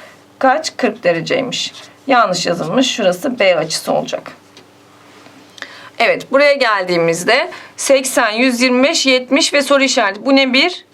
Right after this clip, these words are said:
dörtgen. Dörtgenin iç açıları toplamı neydi? Üç yüz altmış dereceydi. O zaman üç tanesini biliyorum. Toplayacağım. Kimden çıkaracağım? Üç yüz altmıştan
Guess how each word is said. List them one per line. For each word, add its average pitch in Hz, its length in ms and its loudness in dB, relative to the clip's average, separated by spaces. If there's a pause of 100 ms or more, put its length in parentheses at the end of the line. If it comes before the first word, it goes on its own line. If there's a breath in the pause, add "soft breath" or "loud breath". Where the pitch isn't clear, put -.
(120)
dörtgen. 208 580 0 (220)
Dörtgenin 254 500 2
iç 277 200 2
açıları 247 380 2
toplamı 196 520 2
neydi? 180 560 2 (420 loud breath)
Üç 220 240 -2
yüz 208 100 0
altmış 190 480 0
dereceydi. 151 600 0 (280 loud breath)
O 247 80 4
zaman 254 400 2
üç 349 240 0
tanesini 214 560 0
biliyorum. 208 420 2
Toplayacağım. 214 600 0
Kimden 277 360 2
çıkaracağım? 254 640 0
Üç 269 180 0
yüz 247 100 2
altmıştan 294 580 0